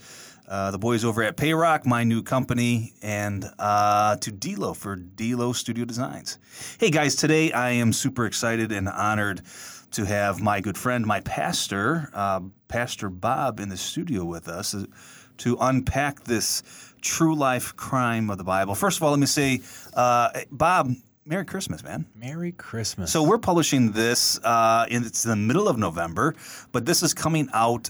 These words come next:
Speaker 1: the day. So if you're listening to this for the first time, you are hearing this the day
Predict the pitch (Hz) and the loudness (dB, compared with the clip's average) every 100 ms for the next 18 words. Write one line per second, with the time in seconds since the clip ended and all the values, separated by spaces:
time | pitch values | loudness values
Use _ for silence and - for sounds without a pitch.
0 | - 90 82 90 92 104 113 - - - | -12 -12 -12 -6 -4 -2 -2 -4 -4 0
1 | 131 185 160 127 113 98 90 87 95 90 | 0 2 2 2 0 0 -4 -6 -6 -4
2 | 113 101 98 95 110 95 127 156 160 104 | -2 -2 -2 -2 -4 -4 0 0 0 0
3 | 92 87 - - - - - - 101 85 | 0 0 -4 -8 -16 -16 -20 -18 -14 -10
4 | 87 95 101 107 | -4 -2 -2 -4